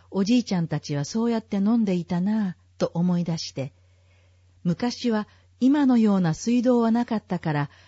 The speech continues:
井戸や川の水を使っていたんだよ。茶碗を洗うのも大変だったから、使う食器の数を少なくしたり、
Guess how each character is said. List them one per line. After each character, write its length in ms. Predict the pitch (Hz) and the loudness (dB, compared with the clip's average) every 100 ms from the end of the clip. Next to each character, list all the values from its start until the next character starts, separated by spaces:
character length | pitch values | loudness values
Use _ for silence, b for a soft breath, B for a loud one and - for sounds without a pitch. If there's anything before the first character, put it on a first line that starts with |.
| b _ | b _
井 120 | 254 | 2
戸 160 | 254 214 | 4 4
や 220 | 175 - | 2 -2
川 300 | - 202 254 | -4 0 4
の 140 | 262 240 | 4 4
水 280 | 233 190 | 2 2
を 100 | 208 | 0
使 220 | 196 - 220 | 0 -4 -6
っ 60 | |
て 160 | 220 220 | -2 -2
い 100 | 208 | -2
た 160 | 214 | 0
ん 80 | 208 | 0
だ 120 | 151 | 0
よ。 220 | 135 214 - _ _ _ _ _ _ _ _ | -2 -4 -6 _ _ _ _ _ _ _ _
茶 200 | - 220 | -2 2
碗 280 | 285 302 294 | 2 2 2
を 80 | 277 | 4
洗 200 | 277 285 | 4 4
う 80 | |
の 120 | 247 185 | 4 4
も 120 | 165 | 2
大 220 | 196 240 | 0 -2
変 220 | 247 240 | 2 2
だ 100 | 233 | 2
っ 60 | 240 | -2
た 140 | - | -4
か 120 | 165 156 | -4 -2
ら、 180 | 147 b b b _ | -2 b b b _
使 320 | - 269 285 | -8 -2 0
う 80 | 262 | 0
食 260 | 240 226 | -2 -4
器 140 | - 269 | 0 2
の 140 | 269 | 2
数 300 | 269 262 220 | 2 0 0
を 100 | 180 | 0
少 240 | 160 - 240 | -2 0 0
な 120 | 269 | 2
く 120 | - | -2
し 140 | - | -8
た 120 | - 151 | -6 -4
り、 160 | 135 | -4